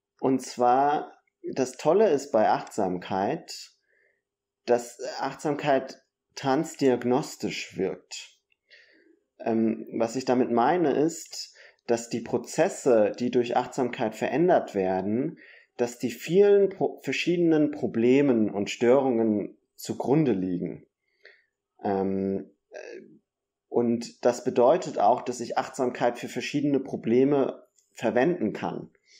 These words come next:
Ähm, Beispiele dafür wären zum Beispiel psychische Störungen. Also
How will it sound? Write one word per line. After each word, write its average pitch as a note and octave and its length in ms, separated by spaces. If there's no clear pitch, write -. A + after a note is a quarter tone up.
Ähm, G#2+ 560
Beispiele A#2+ 680
dafür G2+ 420
wären G2 760
zum A2 200
Beispiel G2+ 960
psychische F3 420
Störungen. C#3 800
Also G2 400